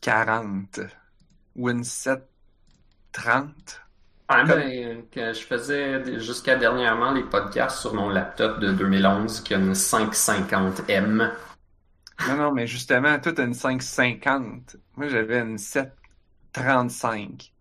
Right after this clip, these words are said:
Speaker 1: Puis comme, j'avais
Speaker 2: Ouf.
Speaker 1: un de mes amis qui avait fait comme, « Ça existe pas, ça. » Puis il fait, « Ah, ouais, ben ça, c'est des affaires comme,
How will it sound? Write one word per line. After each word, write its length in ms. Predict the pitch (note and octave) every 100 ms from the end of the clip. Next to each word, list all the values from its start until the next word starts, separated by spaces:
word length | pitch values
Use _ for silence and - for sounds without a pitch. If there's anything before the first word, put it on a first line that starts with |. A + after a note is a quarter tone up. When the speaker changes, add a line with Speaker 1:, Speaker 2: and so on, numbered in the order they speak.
| _
Speaker 1:
Puis 80 | -
comme, 300 | B2 A2+ - - _ _ _ -
j'avais 240 | A#2 A2
Speaker 2:
Ouf. 60 | A#2
Speaker 1:
un 20 |
de 60 | A#2+
mes 140 | A#2
amis 320 | A#2+ B2+ D#3
qui 160 | D#3 A2
avait 180 | A2 G#2+
fait 260 | B2+ B2
comme, « 280 | - G2+ F#2+ - _ _ _ _
Ça 200 | - F#2+
existe 460 | G2 A2+ C3 - -
pas, 200 | A#2 D3
ça. » 320 | - D#3 D#3+ - _ - - - - - -
Puis 80 |
il 60 | A#2+
fait, « 260 | A#2 C3+ -
Ah, 540 | D#3 F3 E3 E3 D#3
ouais, 600 | C3 B2+ D3 D#3 D3+ D3
ben 180 | C3+ B2
ça, 140 | A#2+ F3+
c'est 180 | -
des 140 | B2 A2+
affaires 480 | A#2 - C3 B2+ B2+
comme, 640 | C3+ A#2 A2 A2 A2+ A2